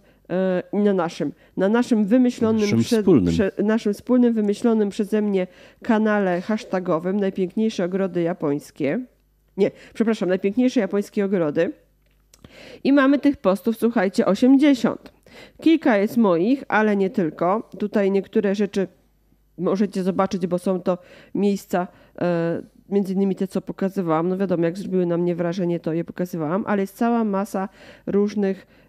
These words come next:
Speaker 1: e, różnych zdjęć, e, przez, e, naszych, e, przyjaciół i naszych widzów i słuchaczy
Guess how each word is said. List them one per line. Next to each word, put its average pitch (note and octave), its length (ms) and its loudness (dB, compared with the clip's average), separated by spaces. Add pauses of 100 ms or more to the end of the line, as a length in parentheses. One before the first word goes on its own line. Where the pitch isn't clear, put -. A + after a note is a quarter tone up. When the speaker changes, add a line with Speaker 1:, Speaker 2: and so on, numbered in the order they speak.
(100)
Speaker 1:
e, E3+ 500 -2
różnych G3+ 400 0
zdjęć, F#3 600 -2 (200)
e, F3 280 -2 (540)
przez, - 440 -4
e, - 20 -16 (800)
naszych, F#3+ 600 -4 (260)
e, E3 160 -2
przyjaciół G3 800 0
i F3 360 -2
naszych F3+ 500 -4
widzów F3 460 -4
i F3 120 -4
słuchaczy E3+ 520 -4